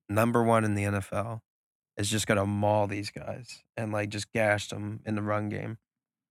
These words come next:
So, I don't know. Gainwell, I'd, I'd, I'm more interested in Gainwell.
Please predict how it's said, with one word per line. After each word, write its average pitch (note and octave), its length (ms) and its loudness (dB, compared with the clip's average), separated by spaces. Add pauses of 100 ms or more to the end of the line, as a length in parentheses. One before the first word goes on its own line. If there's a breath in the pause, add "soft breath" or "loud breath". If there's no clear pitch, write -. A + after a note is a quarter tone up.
(440)
So, - 160 -12
I A3+ 100 -2
don't E3+ 140 0
know. C#3 300 0 (1700)
Gainwell, D3+ 580 10
I'd, B2 320 8
I'd, F3 480 8
I'm E3+ 160 8
more F#3+ 200 12
interested C#3 380 4
in G#2+ 140 0
Gainwell. A2 640 4